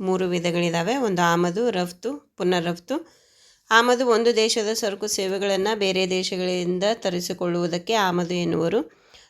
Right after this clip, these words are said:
ರಫ್ತು ಒಂದು ದೇಶವು ಸರಕು ಸೇವೆಗಳನ್ನ ಮತ್ತೊಂದು ದೇಶಕ್ಕೆ ಕಳುಹಿಸಿಕೊಡುತ್ತದೆ, ಅದು ರಫ್ತು ಎಂದೆನಿಸುತ್ತದೆ.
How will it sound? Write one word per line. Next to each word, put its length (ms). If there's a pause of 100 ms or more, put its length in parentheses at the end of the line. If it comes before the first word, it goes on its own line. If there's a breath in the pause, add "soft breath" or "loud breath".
(120)
ರಫ್ತು 400
ಒಂದು 320
ದೇಶವು 380
ಸರಕು 320
ಸೇವೆಗಳನ್ನ 680
ಮತ್ತೊಂದು 540
ದೇಶಕ್ಕೆ 460
ಕಳುಹಿಸಿಕೊಡುತ್ತದೆ, 1700 (140)
ಅದು 180
ರಫ್ತು 300
ಎಂದೆನಿಸುತ್ತದೆ. 960